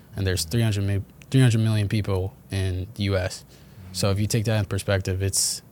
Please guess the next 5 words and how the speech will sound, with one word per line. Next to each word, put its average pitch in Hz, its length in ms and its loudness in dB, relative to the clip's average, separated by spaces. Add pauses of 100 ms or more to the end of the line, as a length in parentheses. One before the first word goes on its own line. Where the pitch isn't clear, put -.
it's - 600 -2 (480)
definitely 95 400 0
crazy. 95 440 0 (260)
So, 95 440 2 (560)
um, 92 460 2